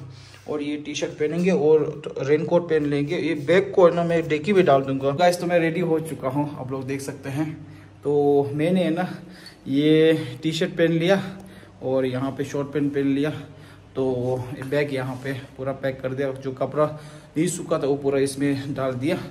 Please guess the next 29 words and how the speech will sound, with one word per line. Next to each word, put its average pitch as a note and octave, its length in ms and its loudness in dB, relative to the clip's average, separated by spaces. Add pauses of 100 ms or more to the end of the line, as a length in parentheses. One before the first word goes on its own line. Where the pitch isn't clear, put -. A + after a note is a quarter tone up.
(300)
हेलो G3+ 180 8
गाइस, F#3+ 320 6
तो G3+ 140 4
मैं G3 160 6
रेडी F#3 260 4
हो F#3+ 200 0
चुका F#3 240 -4
हूँ, F#3+ 240 -2 (180)
आप D#3 120 -4
लोग E3 140 0
देख E3+ 140 -2
सकते F3 280 -6
हैं। F3 140 0 (380)
रेनकोट F3 420 4
पहन F3+ 240 2
लिया D#3+ 260 2
है E3 180 -4 (540)
और D3+ 160 -2
यहाँ D3 220 -6
पे D#3+ 120 -8 (100)
बाइक D3 260 -4
रेडी D3 240 -4
है, D#3+ 160 -4 (120)
सामान D#3+ 340 -4
सब D#3 180 -6
इसके C#3+ 240 -8
अंदर C#3+ 200 -2
डाल C3 240 -4
दिया D#3+ 140 -4